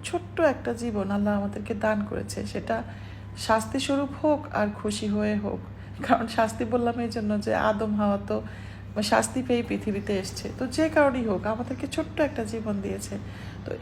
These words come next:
এই জীবনে আমাদের দুঃখ, হতাশা, ভালোবাসা, নিন্দা সব থাকবে। তো আমরা কি করব? এখান থেকে শুধু ভালোটা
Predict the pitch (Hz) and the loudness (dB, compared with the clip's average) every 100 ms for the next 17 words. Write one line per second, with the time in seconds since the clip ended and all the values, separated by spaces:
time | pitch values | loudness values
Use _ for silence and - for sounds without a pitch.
0 | - 320 320 294 277 277 269 302 359 - | 6 6 6 4 4 4 2 -2 -4 -2
1 | 214 214 226 208 - 220 - - 233 214 | 0 2 0 -2 -4 -4 -4 0 0 2
2 | 202 214 208 226 214 196 196 208 208 208 | 0 0 0 0 -2 -2 0 0 0 0
3 | 214 208 214 220 214 220 214 - 320 - | 0 0 0 0 0 0 0 0 0 0
4 | 208 202 - - - - - - - - | -2 -2 -6 -8 -10 -12 -12 -8 -6 2
5 | 214 247 262 294 302 - 269 240 226 208 | 4 6 6 4 2 2 0 2 0 -2
6 | 240 226 - 247 247 247 214 226 214 220 | -4 -4 -4 -4 -4 -4 -4 -2 0 0